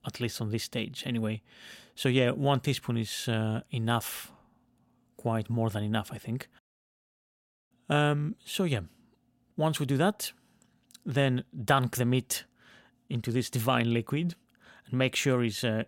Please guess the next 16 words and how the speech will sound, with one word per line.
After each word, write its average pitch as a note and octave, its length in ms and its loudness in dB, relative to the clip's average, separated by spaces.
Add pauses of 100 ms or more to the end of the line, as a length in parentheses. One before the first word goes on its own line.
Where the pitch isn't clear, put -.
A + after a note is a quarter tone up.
(200)
covered A2+ 480 2
all B2+ 180 4
around, G#2+ 540 0 (960)
uh, G#2 120 -6 (120)
bathed B2+ 520 2 (100)
like A#2 220 2
a - 40 -18
queen, G#2+ 440 -2 (500)
and A#2+ 120 0
let B2 120 2
it A#2 120 -6
absorb A2+ 440 -2 (260)
all B2 160 2
its A2 120 -4
flavors G#2+ 640 -2 (440)
overnight. G#2+ 600 -2